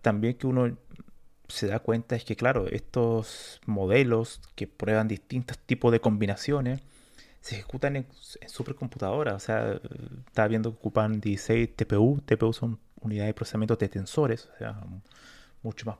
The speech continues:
poderosas que un C P U normal. Y por varios días. <laughs> Entonces, claro, este tipo de cuestiones,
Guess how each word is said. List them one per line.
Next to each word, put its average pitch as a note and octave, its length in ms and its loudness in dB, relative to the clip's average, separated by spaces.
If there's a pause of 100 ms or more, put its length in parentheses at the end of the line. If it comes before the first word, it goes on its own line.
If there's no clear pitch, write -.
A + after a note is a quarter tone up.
(120)
poderosas A2 840 0 (500)
que G2+ 100 -4
un G2 100 0
C - 160 -4
P G2+ 100 4
U G#2+ 100 4
normal. A2 380 0 (1120)
Y G#2+ 600 2 (140)
por G#2 140 2
varios G#2 280 2
días. C#3+ 400 2 (260)
<laughs> - 300 -2
Entonces, A2 360 -2
claro, B2 260 8 (360)
este A#2+ 160 4
tipo B2 240 4
de B2 60 2
cuestiones, A2+ 520 0